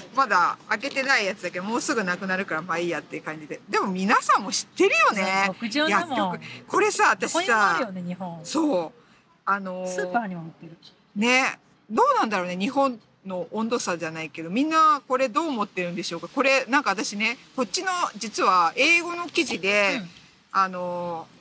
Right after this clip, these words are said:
Speaker 1: 見つけたんですよ。
Speaker 2: へー。
Speaker 1: そう。あのね、そもそもヒアル-、これヒアルロン酸じゃないですか。
Speaker 2: うんうん。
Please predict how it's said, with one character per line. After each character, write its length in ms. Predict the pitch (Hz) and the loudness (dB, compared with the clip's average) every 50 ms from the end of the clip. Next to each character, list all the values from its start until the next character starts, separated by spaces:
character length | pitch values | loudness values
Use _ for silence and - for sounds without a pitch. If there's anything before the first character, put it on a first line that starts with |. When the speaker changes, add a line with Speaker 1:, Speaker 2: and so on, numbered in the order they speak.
| _ _ | _ _
Speaker 1:
見 120 | - 220 262 | -4 -2 -2
つ 80 | - | 0
け 100 | - 277 | 0 2
た 100 | 254 254 240 | 2 2 2
ん 60 | 196 | 0
で 60 | 220 | -4
す 140 | - - - | -6 -2 2
よ。 60 | 285 | 2
Speaker 2:
へ 400 | 330 349 359 359 359 359 359 359 | 4 4 2 2 0 0 -2 -4
ー。 40 | 359 | -4
Speaker 1:
そ 260 | - 202 180 160 139 - | -4 -4 -4 -6 -6 -10
う。 40 | _ - | _ -2
あ 100 | 208 208 | -2 -2
の 100 | 208 208 | 0 -2
ね、 280 | 214 220 240 262 285 302 | -2 0 0 0 -2 -2
そ 160 | - - 427 | -2 -2 -2
も 140 | 427 427 359 | 0 0 0
そ 120 | 247 214 | -2 -2
も 240 | 190 190 196 190 185 | 0 2 2 2 0
ヒ 200 | - - 285 302 | 0 2 2 4
ア 80 | 320 | 4
ル-、 80 | 320 - | 2 0
こ 100 | - - | -2 -4
れ 60 | 311 | -4
ヒ 160 | - - 294 | 0 2 2
ア 40 | - | 2
ル 120 | - 196 - | 2 2 2
ロ 120 | 294 - | 2 2
ン 80 | - - | 2 2
酸 240 | - 339 285 277 | 2 2 2 2
じ 60 | 254 285 | 2 2
ゃ 60 | 269 | 2
な 100 | 208 175 | 2 0
い 80 | 156 | -4
で 80 | 170 160 | -6 -8
す 80 | - - | -6 -2
か。 240 | 285 254 - 151 - | 0 0 0 0 -2
Speaker 2:
う 60 | 214 | -6
ん 80 | 208 196 | -10 -12
う 40 | |
ん。 60 | 180 | -12